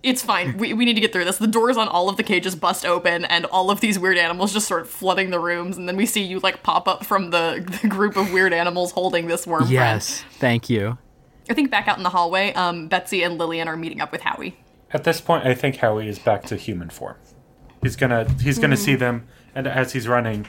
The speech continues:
Speaker 3: uh, transform back into a, a boy.
Speaker 2: I love that.
Speaker 4: Yeah.
Speaker 3: Boy shit.
Speaker 4: Howie!
Speaker 3: Hey! Where's
Speaker 4: You're okay!
Speaker 3: Oh, God, I'm so glad to see you.
Speaker 4: We're glad to see you, too.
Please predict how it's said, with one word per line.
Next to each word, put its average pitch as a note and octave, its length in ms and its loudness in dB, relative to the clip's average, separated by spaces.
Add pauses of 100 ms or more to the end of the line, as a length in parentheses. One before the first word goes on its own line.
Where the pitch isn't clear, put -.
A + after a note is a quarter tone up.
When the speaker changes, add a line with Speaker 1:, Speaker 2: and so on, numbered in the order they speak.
(360)
Speaker 3:
uh, G#2 340 2 (220)
transform G#2+ 640 -2
back G2 280 -2
into F#2 320 -8
a, F2 200 -8 (200)
a A2 100 -4
boy. F2 420 -6 (220)
Speaker 2:
I B2+ 100 2
love G#2+ 320 4
that. F#3+ 60 -4
Speaker 4:
Yeah. A3 360 2 (160)
Speaker 3:
Boy A#2+ 160 2
shit. - 180 -4
Speaker 4:
Howie! G4+ 760 0 (360)
Speaker 3:
Hey! E4+ 560 0 (240)
Where's D4+ 300 -2 (220)
Speaker 4:
You're G#4+ 120 2 (120)
okay! A4 760 2
Speaker 3:
Oh, A#3 340 2
God, B3 220 2
I'm A3 240 2
so A#3+ 240 0
glad A#3 320 0
to A#3+ 80 -6
see D#4 240 -4
you. B3+ 260 -2 (280)
Speaker 4:
We're F#4+ 100 4
glad A4 220 2
to G#4 40 -6
see G4+ 200 2
you, G4+ 100 2
too. G4+ 380 2